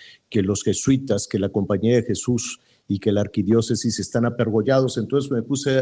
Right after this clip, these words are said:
a investigar, y apergollado es como una llave. Eh, se dice tomar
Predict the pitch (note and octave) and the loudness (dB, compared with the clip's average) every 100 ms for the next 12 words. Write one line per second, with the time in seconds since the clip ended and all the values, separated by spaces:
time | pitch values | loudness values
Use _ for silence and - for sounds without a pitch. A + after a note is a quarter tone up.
0 | - A#2+ A#2+ A#2+ A#2+ A#2+ B2+ C3 C3+ - | 0 -2 -2 -2 -4 -8 -4 -2 -2 -6
1 | _ _ - C3+ C3 C#4+ G3+ C#3 D3 E3+ | _ _ 0 0 2 4 4 4 2 2
2 | G3+ - F3 D3 F3 D#3+ A#2+ G2 C3+ D#3 | 0 -2 -2 -2 -2 -2 -4 -2 -2 -2
3 | G#2+ G#2 - _ _ _ _ _ _ _ | -4 -6 -8 _ _ _ _ _ _ _
4 | _ A2 A2 A2+ A2+ - - A#2+ A#2+ A#2 | _ -6 -4 -4 -4 -8 -4 -2 -2 -4
5 | B2 - B2+ - A2+ B2 D3 E3 F3 F3+ | -4 -4 -4 0 2 2 2 0 -2 -6